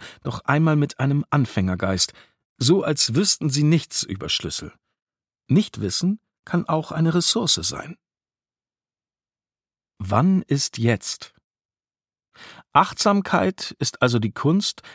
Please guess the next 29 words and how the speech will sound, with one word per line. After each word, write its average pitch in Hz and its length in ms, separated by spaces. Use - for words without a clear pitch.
in 127 120
einer 135 180
bestimmten 139 720
Art 143 280
und 127 240
Weise 127 400
aufmerksam 87 640
zu - 160
sein. - 340
Und 104 140
zwar 110 160
absichtlich, 120 640
im 120 220
augenblicklichen 170 640
Moment, 107 800
ohne 143 320
Wertung 107 580
und 139 280
unvoreingenommen. 85 840
Was 135 220
wir 170 120
Faule 123 300
uns 131 200
merken 120 360
sollten: 104 460
Absichtlich 185 800
im 120 180
augenblicklichen 156 760
Moment, 110 540